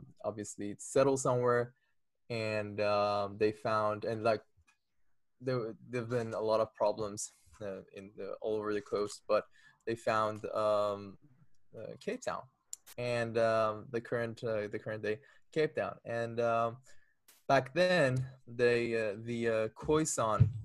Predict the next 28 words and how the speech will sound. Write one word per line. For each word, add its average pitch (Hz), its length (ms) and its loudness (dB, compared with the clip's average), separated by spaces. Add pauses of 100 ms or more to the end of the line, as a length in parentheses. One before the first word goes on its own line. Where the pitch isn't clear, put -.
(140)
uh, 117 80 -6
used 104 320 -8
to 107 80 -10
live 110 200 -2
there - 220 -8 (320)
because, 110 400 -4
uh, 101 240 -6 (140)
they 104 100 -4
have 104 260 -6
been, 101 300 -10
uh, 107 140 -14 (400)
they 110 80 -6
had 107 200 -4
been, 104 220 -6
uh, 101 160 -6
driven 107 260 -6
out 104 280 -2 (160)
by, 101 320 -2
uh, 101 40 -6
by 98 160 -2
the 98 120 -6
Bantu, 131 480 -2
and 113 120 -4
the 101 40 -4
Bantu, 107 480 -4 (500)
uh, 104 440 -2
still, 110 520 0 (180)
uh, 107 80 -6